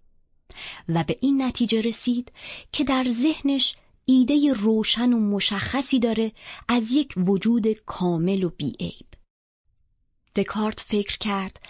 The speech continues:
همچین تصوری همیشه با اون بوده و براش واضح بود که این تصور نمی‌تونه در خود اون ریشه داشته باشه.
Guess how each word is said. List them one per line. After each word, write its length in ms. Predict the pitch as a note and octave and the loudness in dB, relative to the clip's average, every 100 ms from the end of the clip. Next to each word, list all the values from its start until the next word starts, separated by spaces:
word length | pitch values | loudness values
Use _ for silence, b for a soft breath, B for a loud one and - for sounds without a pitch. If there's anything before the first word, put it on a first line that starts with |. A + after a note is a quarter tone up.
| B | B
همچین 520 | - G3 F3+ - F3 E3+ | -6 -2 -2 0 -2 -4
تصوری 720 | F3+ F3 F3+ E3+ F3+ G#3+ G#3+ B B B | -6 -4 -4 -4 -2 -2 -2 B B B
همیشه 640 | - - B3 B3+ B3+ D4 | -6 0 2 4 2 0
با 120 | A#3+ | 0
اون 260 | F3+ G3 G#3+ | 0 0 0
بوده 500 | F3+ E3 D3+ E3+ D3+ _ _ _ B B B | 0 -4 -2 -4 -4 _ _ _ B B B
و 80 | A3+ | -4
براش 380 | A#3 B3+ D#4+ - | -2 -2 -2 0
واضح 400 | A#3 A#3 A3+ C#4+ | 0 0 0 -2
بود 160 | - C#4+ | -2 -4
که 100 | - | -2
این 120 | A3 G#3 | -2 -2
تصور 680 | - G#3+ - G3+ F#3+ C4+ C#4+ B B B | -4 -4 -2 -2 0 0 -2 B B B
نمی‌تونه 520 | C#4+ F4+ G#4 - A3 | 2 4 2 0 0
در 160 | F#3+ F3+ | 2 -2
خود 380 | - - A3 G#3+ | -4 -2 2 2
اون 220 | E3+ E3+ | 2 0
ریشه 300 | D#3 D#3 A#2+ | 0 -2 -2
داشته 320 | B2 - - | 0 -2 -2
باشه. 340 | - - - | -4 -2 -2